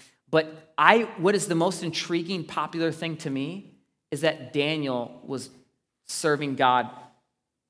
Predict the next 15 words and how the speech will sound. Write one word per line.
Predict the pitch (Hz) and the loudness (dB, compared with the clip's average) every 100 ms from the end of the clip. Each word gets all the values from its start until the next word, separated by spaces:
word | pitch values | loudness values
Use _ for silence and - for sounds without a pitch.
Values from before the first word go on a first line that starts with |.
| _ | _
when | 135 123 | -6 -4
nobody | 127 123 113 107 | 0 0 0 -6
was | 104 101 | -8 -10
looking. | 101 - 95 - _ _ _ _ _ _ _ _ _ _ _ - | -14 -14 -20 -20 _ _ _ _ _ _ _ _ _ _ _ 4
Oh, | 202 | 6
he | 214 | 6
interpreted | 214 220 233 208 | 2 4 2 2
dreams. | 156 208 151 113 - - _ | -2 -4 -4 -8 -14 -20 _
Yeah. | 127 135 165 - - _ - | -2 0 -2 -10 -20 _ -8
He | 240 | -2
talked | 214 233 233 | 2 2 4
about | 214 202 | 2 2
the | 196 | -2
end | 214 | -4
times. | 208 151 120 | 0 -2 -2